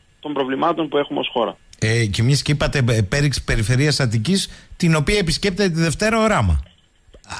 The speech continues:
Speaker 2: ιδιωτικός, από ό,τι λέγεται μέχρι στιγμής. Για να μιλήσει
Speaker 1: Ε, δηλαδή,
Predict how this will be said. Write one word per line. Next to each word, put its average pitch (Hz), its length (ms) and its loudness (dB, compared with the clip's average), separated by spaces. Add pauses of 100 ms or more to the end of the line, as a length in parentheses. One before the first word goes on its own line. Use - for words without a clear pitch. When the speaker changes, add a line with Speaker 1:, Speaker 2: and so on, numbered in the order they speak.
(400)
Speaker 2:
ιδιωτικός, 175 800 2 (180)
από 117 200 -2
ό,τι 110 160 -2
λέγεται 107 340 0
μέχρι 98 180 0
στιγμής. 82 480 -2 (480)
Για 135 220 2
να 147 100 2
μιλήσει 151 260 2
Speaker 1:
Ε, 226 40 0
δηλαδή, 175 500 0